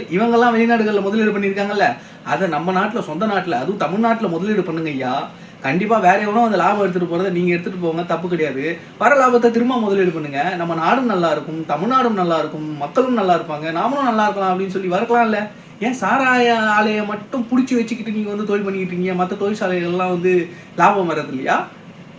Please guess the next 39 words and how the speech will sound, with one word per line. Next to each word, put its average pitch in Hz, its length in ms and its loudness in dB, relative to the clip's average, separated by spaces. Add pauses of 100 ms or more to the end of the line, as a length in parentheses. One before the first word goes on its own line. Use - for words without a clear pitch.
(300)
ஏன் 240 120 2
உங்க 208 160 2
அமைச்சர்களுக்கு 190 500 2
அது 160 120 0
மேல 180 220 2
வந்து 170 300 0
நாட்டம் 190 380 0
இல்லையா, 143 280 -2 (120)
இல்ல 180 160 0
அறிவு 196 320 4
இல்லையா, 156 300 -2 (760)
இல்ல 226 160 6 (440)
இங்க 240 280 6
இருக்கிறவங்களுக்கு 254 520 2
தான் 240 160 2
அந்த 214 140 0
அளவுக்கு 214 300 0
வந்து 202 160 0
முதலீடு 208 300 2
பண்ற 190 240 -2
அளவுக்கு 190 400 -2 (720)
தெம்பு 196 220 0
இல்லையா? 170 260 0 (560)
நீங்க 180 260 2 (180)
நம்ம 170 420 2
ஊர்ல 247 340 4
இருக்கிறவங்கள 214 560 0 (960)
வளர்க்கறதுக்கு 190 560 2
பார்க்கணுமா, 151 340 -2
இல்ல 247 140 0
வெளிநாட்டுல 247 440 2
இருந்து 226 200 2
ஏதோ 214 140 0
ஒரு 214 120 0
கம்பெனி 202 300 -4
வந்து 196 200 -2
வளர்ந்துக்கிட்டு 190 380 -2
போக 180 120 0
பார்க்கணுமா? 175 420 0